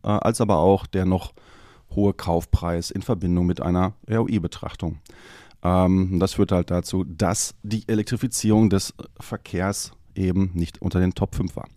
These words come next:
Nichtsdestotrotz, und das hat die Studie ja auch herausgearbeitet, bleibt die Dekarbonisierung des Transports und eben die Elektrifizierung auf lange Sicht der Hebel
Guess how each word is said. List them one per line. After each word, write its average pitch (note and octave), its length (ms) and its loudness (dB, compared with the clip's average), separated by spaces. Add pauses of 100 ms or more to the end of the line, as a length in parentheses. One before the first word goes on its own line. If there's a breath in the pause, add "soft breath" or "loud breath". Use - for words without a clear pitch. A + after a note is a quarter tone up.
(500 loud breath)
Nichtsdestotrotz, - 880 2
und - 60 -6
das F2 100 -4
hat G#2 100 -2
die G#2 60 -2
Studie G2+ 220 4
ja F#2 120 6
auch A2+ 180 4
herausgearbeitet, F2 800 0
bleibt F#2 220 2
die G2 60 2
Dekarbonisierung G2+ 600 2
des F#2+ 100 0
Transports B2 600 2
und E2 120 0
eben F2 200 2
die E2 140 -6
Elektrifizierung G#2+ 840 -2
auf G#2+ 220 0
lange F#2 280 2
Sicht F2 320 -4
der F#2 380 -2
Hebel E2 420 -2